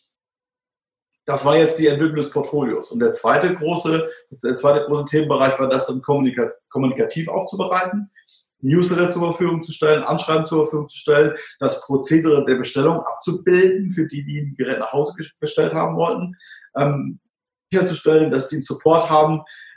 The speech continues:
der ihnen hilft, das Gerät zu Hause aufzubauen, damit umzugehen. Und dann im nächsten Step zu sagen, das ist das eine. Und dann die Kommunikation zu, zu intensivieren,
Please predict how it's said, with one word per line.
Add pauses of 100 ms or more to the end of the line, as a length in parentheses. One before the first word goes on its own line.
(120)
der
ihnen
hilft,
das
Gerät
zu
Hause
aufzubauen,
damit
umzugehen. (800)
Und
dann
im
nächsten
Step
zu
sagen,
das
ist
das
eine. (440)
Und
dann (340)
die
Kommunikation
zu,
zu
intensivieren,